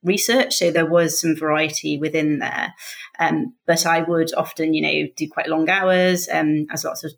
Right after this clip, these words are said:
doctors do, as lots of other professions do. And that would be fine. I'd be able to work into the weekends as well to get things done. But then, you know, clearly then coming, I came back from my first maternity leave. That was, my maternity leave happened during the pandemic. So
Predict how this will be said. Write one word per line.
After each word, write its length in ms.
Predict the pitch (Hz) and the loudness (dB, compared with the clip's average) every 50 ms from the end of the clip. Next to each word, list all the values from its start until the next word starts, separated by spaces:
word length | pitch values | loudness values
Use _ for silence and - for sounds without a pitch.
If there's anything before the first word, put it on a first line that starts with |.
| _ _ | _ _
doctors 340 | - - - - - 160 - | -8 -8 -8 -8 -12 -10 -4
do, 220 | - 175 170 165 | -2 0 0 0
as 80 | 151 151 | 0 -2
lots 160 | - - - | -4 -4 -4
of 80 | 170 | -4
other 80 | 160 156 | -4 -4
professions 460 | - - 151 - - - 151 151 151 | -4 -6 -6 -4 -4 -4 -4 -4 -4
do. 220 | - 151 151 151 - - - - - - _ - | -4 -6 -6 -6 -6 -10 -14 -20 -20 -14 _ -2
And 100 | 165 170 | -2 0
that 100 | 160 - | 0 -2
would 60 | 151 | -4
be 60 | 160 | -6
fine. 320 | 156 - 214 214 208 202 196 | -4 0 2 2 2 2 2
I'd 160 | 180 170 165 | 0 0 2
be 60 | 170 | 2
able 140 | 165 160 160 | 0 0 0
to 100 | - 156 | -2 0
work 280 | 165 160 - - - | 0 0 0 -2 -2
into 200 | 170 160 151 - | -2 -2 -2 -2
the 60 | - 147 | -2 -2
weekends 500 | 160 156 - 175 175 170 170 165 160 160 | -2 -2 0 0 0 0 0 -2 -2 -2
as 100 | 151 - | 0 2
well 320 | - 165 156 156 160 160 | 2 4 4 2 0 0
to 80 | - - | -2 -4
get 220 | 151 - - - | -4 -4 -4 -4
things 260 | - 151 151 156 151 | -4 -2 -2 -2 -2
done. 400 | - - 147 147 156 170 180 180 - _ - - - - - - _ | -2 -2 -2 -2 -2 -2 -4 -6 -10 _ -20 -20 -20 -20 -20 -10 _
But 160 | - 160 165 156 | -4 -2 0 2
then, 500 | 175 170 165 165 165 165 165 165 160 - - | 2 4 4 4 4 4 4 2 2 0 0
you 160 | 165 165 156 | 0 0 2
know, 180 | 147 151 151 151 | 0 0 -2 -4
clearly 360 | - - 175 175 165 156 160 | -2 0 2 2 2 2 0
then 260 | 156 160 160 156 147 | 0 0 0 0 -2
coming, 260 | 151 - 160 160 156 156 | -4 -4 -2 -2 0 0
I 60 | 160 | -2
came 220 | 160 - 180 165 | -2 0 0 0
back 140 | 170 170 - | 0 -2 -2
from 100 | - 165 | -2 -2
my 40 | 165 | 0
first 300 | 165 - 175 175 175 - | 2 2 2 2 2 0
maternity 480 | 175 165 - 165 160 156 151 - - | -2 -2 0 0 0 0 0 -2 -2
leave. 300 | 151 151 151 147 151 - - | -2 0 0 -2 -2 -4 -2
That 180 | 170 156 - | -2 -2 -2
was, 460 | - 160 156 156 156 143 - - - - _ _ - - _ _ - | -2 -2 0 0 0 -2 -4 -6 -8 -12 _ _ -20 -20 _ _ -4
my 260 | 170 160 156 156 156 | -2 0 0 0 -2
maternity 340 | 156 - - 175 165 160 - | -2 -2 -2 -2 -2 -2 -4
leave 120 | 160 160 | -6 -6
happened 320 | - 170 - - - 165 160 | -6 -6 -6 -6 -4 -2 0
during 180 | 165 160 160 | 0 0 0
the 40 | 165 | 0
pandemic. 600 | - 170 170 165 170 185 208 254 262 247 - - | -2 -2 -2 0 0 0 0 0 0 -2 -4 -8
So 460 | - - - 170 165 165 160 160 160 | -8 -4 -2 0 0 0 0 0 -2